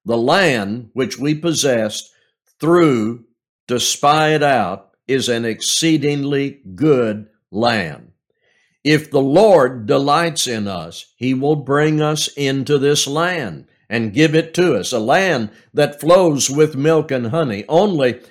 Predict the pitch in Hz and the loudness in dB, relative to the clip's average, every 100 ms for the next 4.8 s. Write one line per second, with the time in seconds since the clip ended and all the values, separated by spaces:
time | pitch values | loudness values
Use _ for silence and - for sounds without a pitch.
0 | _ _ 110 170 165 185 190 151 156 165 | _ _ 4 4 4 0 0 0 2 4
1 | 175 151 120 160 160 143 147 143 160 120 | 2 0 0 -2 -2 -2 0 2 2 0
2 | 82 73 _ - 120 120 147 165 165 160 | -8 -18 _ -8 -4 0 0 2 0 0
3 | - 165 170 143 117 107 - 180 151 147 | -4 -2 0 0 -2 -8 -2 -2 -2 -4
4 | 139 117 127 139 170 139 95 | -4 -2 -2 0 -2 -2 -6